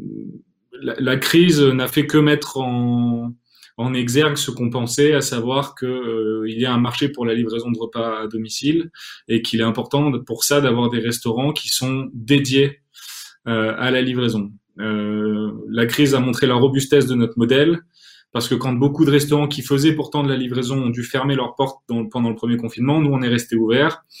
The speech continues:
parce qu'on pouvait respecter notamment des normes d'hygiène, l'absence de contact avec les livreurs, le fait que la cuisine est totalement fermée et,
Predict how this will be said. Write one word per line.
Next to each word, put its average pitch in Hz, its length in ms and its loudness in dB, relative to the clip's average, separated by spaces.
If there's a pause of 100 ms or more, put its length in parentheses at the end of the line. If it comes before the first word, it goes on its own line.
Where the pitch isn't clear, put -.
(200)
parce - 120 -8
qu'on 120 100 -2
pouvait 120 200 2
respecter 117 340 -2
notamment 113 400 0
des 117 100 2
normes 113 300 0
d'hygiène, 120 720 0 (480)
l'absence 117 360 0
de 123 80 0
contact 120 480 -4
avec 110 240 2
les 113 80 0
livreurs, 131 600 2 (460)
le 110 60 0
fait 107 160 0
que 127 120 0
la 110 80 4
cuisine 120 240 -2
est 110 80 0
totalement 117 400 0
fermée 131 500 2
et, 110 520 0